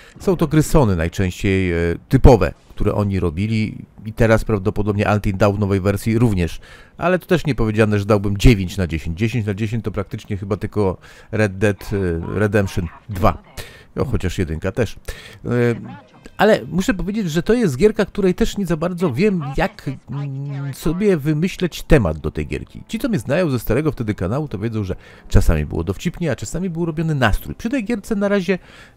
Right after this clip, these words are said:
nie znalazłem klimatu, znaczy, nie znalazłem pomysłu na to, żeby gadać. Oczywiście jest Krystyna, jest Reksio,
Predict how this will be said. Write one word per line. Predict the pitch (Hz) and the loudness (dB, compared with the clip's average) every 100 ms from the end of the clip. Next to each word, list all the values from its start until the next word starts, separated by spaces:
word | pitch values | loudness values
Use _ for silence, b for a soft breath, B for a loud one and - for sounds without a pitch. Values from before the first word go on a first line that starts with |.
| - | -8
nie | 151 151 | 0 0
znalazłem | 135 165 151 104 101 92 | 2 4 6 6 2 0
klimatu, | - 120 123 - | -4 -2 -2 -4
znaczy, | 127 127 131 | -6 -6 -6
nie | 131 | -6
znalazłem | 120 196 240 214 | -4 -2 -2 -2
pomysłu | 165 175 220 208 | -2 -2 -4 -4
na | 185 185 | -4 -4
to, | - 175 | -4 -6
żeby | 175 151 156 | -4 -2 2
gadać. | 156 113 - - | 2 0 -4 -8
Oczywiście | - 92 - | -8 0 2
jest | 104 165 - | 4 4 2
Krystyna, | 117 - - 73 | -2 -2 -4 -4
jest | 65 - 123 | -4 0 2
Reksio, | 120 - 82 | 2 2 -4